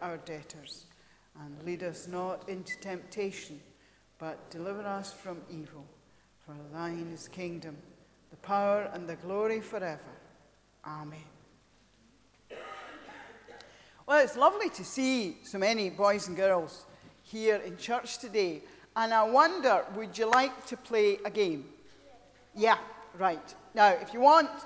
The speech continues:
I think you, uh, the children can stand up. That would be lovely. Those who want, that's it. Superb.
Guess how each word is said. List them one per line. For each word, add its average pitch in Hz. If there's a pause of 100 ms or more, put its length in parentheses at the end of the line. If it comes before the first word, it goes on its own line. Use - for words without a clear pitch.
(340)
I 247
think 392 (100)
you, 226
uh, 202 (420)
the 190
children 320
can 226
stand 226
up. 190 (880)
That 165
would 151
be 160
lovely. 214 (880)
Those 196
who 185
want, 220
that's 196
it. - (140)
Superb. 240